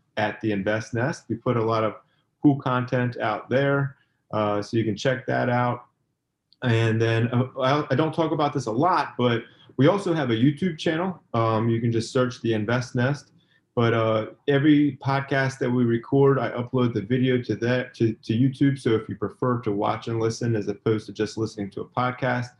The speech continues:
go check out our YouTube page and, of course, hit the subscribe and the notification bell.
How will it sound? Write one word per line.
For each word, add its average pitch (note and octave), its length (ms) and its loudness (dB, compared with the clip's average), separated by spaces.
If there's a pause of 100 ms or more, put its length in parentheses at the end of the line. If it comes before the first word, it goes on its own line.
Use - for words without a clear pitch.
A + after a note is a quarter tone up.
(380)
go A#2+ 100 2
check A#2 260 0
out A2 140 0
our G#2 80 0
YouTube B2 520 0
page A#2+ 480 2
and, G2+ 240 -2
of - 100 -10
course, G#2 240 -2
hit G#2 160 -2
the G#2 60 -16
subscribe G#2+ 640 -4
and G2+ 100 -8
the G#2 60 -6
notification C3+ 800 -2
bell. C#3+ 420 -2